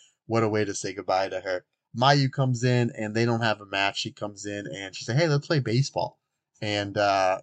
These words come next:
<laughs> Mayu decides to be the pitcher, and Himeka is the batter, and, uh, Daichi <laughs> is the referee.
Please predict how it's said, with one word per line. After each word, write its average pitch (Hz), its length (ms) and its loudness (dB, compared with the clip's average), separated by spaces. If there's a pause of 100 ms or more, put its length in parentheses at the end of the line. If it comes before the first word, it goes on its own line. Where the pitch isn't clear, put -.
<laughs> 135 140 -4
Mayu 110 340 0
decides 101 340 -6
to - 40 -20
be 98 100 -12
the - 100 -18
pitcher, 151 480 2 (280)
and 92 140 -16
Himeka 104 420 -4
is 92 200 -8
the 92 100 -8
batter, 113 580 2
and, 95 340 -10
uh, 90 380 -2
Daichi 110 520 -4
<laughs> 120 160 -2
is 120 180 0
the 98 140 -6
referee. 123 720 0